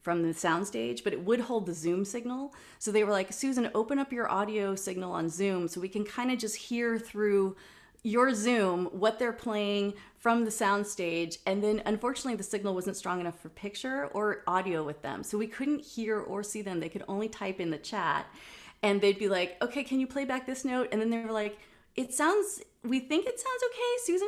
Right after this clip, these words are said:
how does it sound to you? 'Cause I could hear it better." It was, that's how we finished mixing the finale, with them in a car, on Zoom,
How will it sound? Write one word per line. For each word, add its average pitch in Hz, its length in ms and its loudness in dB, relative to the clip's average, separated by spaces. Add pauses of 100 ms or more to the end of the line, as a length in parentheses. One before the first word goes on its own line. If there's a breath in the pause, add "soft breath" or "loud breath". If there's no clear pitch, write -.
how 370 80 0
does 403 160 2
it 403 140 -2
sound 349 180 2
to 330 80 0
you? 339 160 4
'Cause 330 160 -4
I 233 80 0
could 220 120 -6
hear 226 200 -6
it - 140 -6
better." 254 320 -4 (360 loud breath)
It 277 80 2
was, 277 220 2 (220 loud breath)
that's 262 200 2
how 320 140 4
we 302 80 2
finished 254 320 -2
mixing 208 300 -2
the 170 40 -6
finale, 156 440 -4
with 196 120 -8
them 202 200 0
in 247 60 -2
a 254 40 -4
car, 185 640 -2
on 202 240 0
Zoom, 175 560 -4